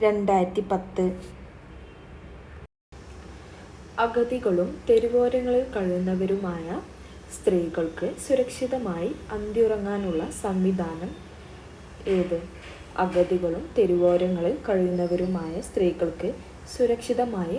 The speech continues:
അന്തിയുറങ്ങാനുള്ള സംവിധാനം എന്താണ്?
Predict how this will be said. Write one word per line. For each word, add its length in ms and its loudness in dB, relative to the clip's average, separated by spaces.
അന്തിയുറങ്ങാനുള്ള 1040 0
സംവിധാനം 800 -4
എന്താണ്? 480 -4